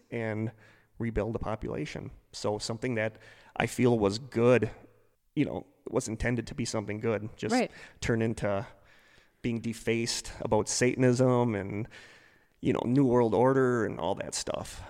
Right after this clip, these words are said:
Speaker 2: Well, and that cube, the mysterious cube at the end, that's
Speaker 1: Yeah.
Speaker 2: such
Speaker 1: <laughs>
Speaker 2: a
Speaker 1: Every
Speaker 2: perfect example of what our society does,
Speaker 1: Yeah.
Speaker 2: you know?
Speaker 1: Yeah, they read what they want. They find a way to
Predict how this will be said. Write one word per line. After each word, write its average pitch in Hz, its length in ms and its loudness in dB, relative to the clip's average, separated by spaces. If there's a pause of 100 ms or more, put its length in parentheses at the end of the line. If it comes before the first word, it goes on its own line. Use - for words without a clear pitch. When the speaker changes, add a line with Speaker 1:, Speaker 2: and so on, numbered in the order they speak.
(120)
Speaker 2:
Well, 214 160 2
and 208 160 -2
that 208 220 0
cube, 180 560 2
the 190 100 -2
mysterious 185 500 0
cube 190 240 -2
at 175 120 -6
the 160 120 -4
end, 170 140 -4
that's - 140 2
Speaker 1:
Yeah. - 220 4
Speaker 2:
such - 80 -2
Speaker 1:
<laughs> 190 60 8
Speaker 2:
a 220 40 6 (140)
Speaker 1:
Every - 60 2
Speaker 2:
perfect 196 420 2
example 185 560 -4
of 165 120 -6
what 165 180 -2
our 139 180 -2
society 151 540 -6
does, 143 420 -4
Speaker 1:
Yeah. 131 140 10
Speaker 2:
you - 100 -2
know? 147 180 -10 (100)
Speaker 1:
Yeah, 123 160 2
they 127 160 2
read 123 440 4 (800)
what 127 380 2
they 123 140 6
want. 123 540 2
They 131 100 6
find 156 380 2
a 143 60 12
way 127 320 6
to 113 460 2